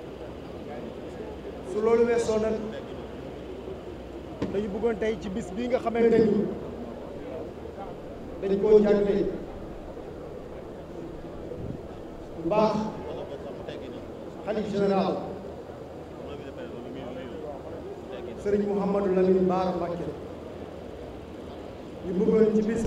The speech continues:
bi ne alhamdulilah. Alhamdulilah. Jërëjëfe waa kër Serigne Touba. Jërëjëfe Serigne Touba. Lu tax ñu ne alhamdulilah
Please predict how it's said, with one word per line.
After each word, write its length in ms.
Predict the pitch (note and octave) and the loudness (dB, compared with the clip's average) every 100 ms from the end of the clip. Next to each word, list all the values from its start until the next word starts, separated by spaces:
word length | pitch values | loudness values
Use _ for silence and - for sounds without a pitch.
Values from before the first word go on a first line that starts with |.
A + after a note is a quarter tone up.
| - | 4
bi 160 | F#3 F3+ - - - - - - - - - - - - - - - - - - F3 | 4 4 -2 -8 -12 -12 -12 -12 -12 -12 -12 -10 -10 6 12 12 12 10 12 12 12
ne 100 | G3+ G3+ G#3+ | 8 10 10
alhamdulilah. 800 | G3+ G3 G3 F#3+ F3+ F3+ E3+ D#3 F3 - - - - - - - - - - - - - - - - - C#3 F3 | 10 6 2 2 4 4 4 0 -2 -4 -6 -8 -10 -10 -12 -12 -12 -10 -12 -12 -14 -14 -14 -14 -14 -12 -10 -4
Alhamdulilah. 720 | F3+ F#3 F#3+ F#3+ F3+ F3 F3 F3 F3 E3 D#3+ - - - - - - - - - - - - D#3 | -2 -2 0 2 2 4 2 0 -4 -6 -8 -10 -10 -10 -10 -10 -8 -8 -10 -10 -12 -12 -10 -2
Jërëjëfe 460 | G3 F#3+ G#3 A3 G#3 | 2 4 2 2 4
waa 120 | F#3+ F#3+ | 4 4
kër 120 | F#3 F3+ | 0 -2
Serigne 300 | F#3 F3 F3 | -2 -2 0
Touba. 220 | E3+ E3 D#3+ - - - - - - - - - - - - - - - | 0 2 0 -6 -10 -10 -10 -10 -10 -12 -12 -10 -10 -10 -10 -10 -8 -2
Jërëjëfe 440 | G3 F#3 G3 G3 | 0 2 0 0
Serigne 320 | F#3 F3 E3+ | 0 0 0
Touba. 220 | D#3+ D3+ C3 - - - - - - - - - - - F3 - - - - - F3 | 0 -2 -4 -6 -10 -10 -12 -12 -12 -12 -12 -12 -12 -10 -10 -10 -10 -12 -12 -10 -4
Lu 60 | |
tax 120 | A#3+ A#3 | -2 0
ñu 100 | A3+ | 2
ne 60 | A3+ | 2
alhamdulilah 720 | A3 G#3 G#3+ G#3 G#3 G#3 G#3 | 2 2 0 4 4 6 4